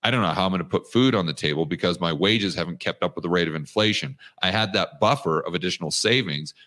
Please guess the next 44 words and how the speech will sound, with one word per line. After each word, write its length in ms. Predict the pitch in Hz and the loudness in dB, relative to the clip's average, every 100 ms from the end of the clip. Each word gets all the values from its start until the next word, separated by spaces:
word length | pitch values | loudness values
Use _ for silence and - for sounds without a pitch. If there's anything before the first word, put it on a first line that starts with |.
| - | -6
but 120 | 85 | -4
now 180 | 98 95 | 0 0
I 80 | 92 | 0
don't 200 | 87 98 | -2 0
have 220 | 117 113 | 0 2
that 160 | 92 - | 0 -2
anymore. 320 | 76 73 76 87 | -10 -8 -8 -4
Now 140 | 101 | -2
I 80 | 104 | 0
have 120 | 98 | -4
to 60 | - | -6
pay 120 | 98 | -4
my 140 | 92 90 | -2 -2
student 340 | - 82 69 | -4 -6 -2
loan 280 | 92 117 104 | 0 0 0
back. 320 | 73 69 - - - _ | -2 -2 -8 -20 -20 _
This 220 | 104 120 101 | -2 -2 0
is 80 | |
gonna 180 | 92 90 | -2 -2
be 100 | 82 | -2
disaster. 840 | 73 76 95 113 127 - 71 73 - - _ | -4 -2 0 2 0 -2 -4 -6 -10 -20 _
And 80 | 90 | -4
I 60 | 95 | -4
can't 320 | - 117 95 | -2 -4 0
go 100 | 101 | 2
out 120 | 98 | 0
and 100 | 92 | -2
get 100 | 98 | -2
another 220 | 92 82 | 0 -2
job 400 | 71 110 117 107 | -2 2 2 0
because 240 | 87 90 85 | -2 -6 -4
now 140 | 95 | -2
the 80 | 90 | -2
labor 320 | 85 110 107 | 0 0 0
market 340 | 85 76 - - | -2 -2 -4 -4
isn't 280 | 101 98 95 90 | -4 -4 -6 -4
as 200 | 85 - | -4 -4
tight 360 | - 117 110 - | -2 0 0 -6
as 100 | 76 | -2
they're 220 | 87 85 | 0 0
saying 340 | - 95 90 | 0 0 0
in 100 | 85 | -2
financial 460 | 78 87 82 80 73 | -4 -4 -4 -4 -2
media. 480 | 95 120 95 71 | 0 0 0 -2